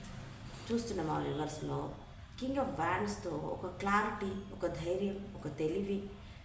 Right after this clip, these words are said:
ఎలా ముందుకెళ్ళడానికి ప్లాన్లు బాగా వేస్తున్నారు. ఓకే, ఈరోజు ఏదో ఒక విషయంలో క్లారిటీ కోసము, ఆ, ప్లాన్స్ ఇస్తుంటారు. ఓకేనా? వర్క్ విషయంలో కానీ,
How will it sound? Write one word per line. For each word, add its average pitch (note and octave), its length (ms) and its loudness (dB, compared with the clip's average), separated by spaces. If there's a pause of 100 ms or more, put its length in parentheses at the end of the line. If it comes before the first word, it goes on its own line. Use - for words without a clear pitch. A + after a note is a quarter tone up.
(160)
ఎలా A#3 340 6 (800)
ముందుకెళ్ళడానికి F#3 1200 2 (220)
ప్లాన్లు A3 400 2
బాగా G3+ 380 4
వేస్తున్నారు. - 920 -4
ఓకే, - 240 -2 (540)
ఈరోజు G3+ 540 6
ఏదో F3+ 180 4
ఒక B3 180 4
విషయంలో F3 600 0
క్లారిటీ F#3 580 2
కోసము, D#3 600 -4 (600)
ఆ, E3+ 60 0 (880)
ప్లాన్స్ B3+ 340 4
ఇస్తుంటారు. D3+ 560 0 (640)
ఓకేనా? F#3 360 -2 (440)
వర్క్ E3 260 2
విషయంలో D3 500 0
కానీ, D3 480 -2